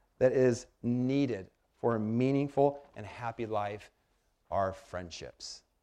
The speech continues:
are healthy relationships, more than anything else. And there's so much interesting things. Let me just tell you a couple things. Number one, they said this, "If you are fifty years old right now and you have healthy, meaningful friendships in your life,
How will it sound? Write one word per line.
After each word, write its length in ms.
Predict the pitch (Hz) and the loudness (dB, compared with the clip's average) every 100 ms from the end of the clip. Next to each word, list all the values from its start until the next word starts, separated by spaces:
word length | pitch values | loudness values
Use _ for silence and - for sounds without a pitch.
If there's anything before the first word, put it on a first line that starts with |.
| _ _ _ _ _ | _ _ _ _ _
are 120 | 98 104 | -10 -8
healthy 500 | - 131 127 139 127 | -6 -4 -2 0 2
relationships, 800 | 123 113 113 113 104 104 - _ - - _ | 2 2 2 -2 -8 -8 -8 _ -20 -20 _
more 280 | 127 147 170 | -2 2 4
than 180 | 170 - - | 2 -2 -6
anything 460 | 180 208 196 175 143 | -2 0 0 -2 -2
else. 520 | 92 - - - - _ _ - | -6 -10 -12 -14 -18 _ _ -10
And 100 | 147 | -4
there's 180 | 160 156 | -4 -4
so 340 | - - 185 | -6 -2 0
much 480 | 180 175 - - - _ | 0 -2 -6 -12 -16 _
interesting 480 | 170 165 151 147 131 | -6 -2 -2 -2 -6
things. 280 | 135 107 120 | -8 -8 -4
Let 80 | 160 | -2
me 80 | |
just 100 | 156 | -2
tell 100 | 160 | -2
you 200 | 143 131 - _ - | -2 -2 -8 _ -16
a 80 | - | -4
couple 240 | 131 120 | -4 -2
things. 160 | 107 127 | -6 -2
Number 160 | 180 | 2
one, 260 | 160 156 113 - - - | 4 4 2 -8 -20 -2
they 120 | 139 | 0
said 200 | 139 135 | 0 2
this, 240 | 139 104 - _ _ | 0 0 -8 _ _
"If 120 | 127 165 | -8 6
you 140 | 226 | 8
are 60 | 214 | 8
fifty 340 | 202 208 208 | 6 4 4
years 240 | 202 185 | 8 8
old 180 | 165 160 | 10 8
right 180 | 147 123 | 8 2
now 360 | 117 107 139 - _ _ _ _ _ _ _ _ _ _ 135 | -2 -4 -6 -8 _ _ _ _ _ _ _ _ _ _ -8
and 300 | 135 131 127 | -4 -4 0
you 200 | 165 190 | 2 2
have 400 | 160 151 139 - | 2 0 0 -6
healthy, 640 | - - 156 170 185 180 165 | -16 0 2 4 2 2 2
meaningful 520 | 143 147 156 151 139 | 0 0 -2 -4 -6
friendships 500 | - 139 147 160 - | -6 -8 -6 -8 -6
in 60 | |
your 100 | 165 | -2
life, 320 | 156 147 175 | 2 2 0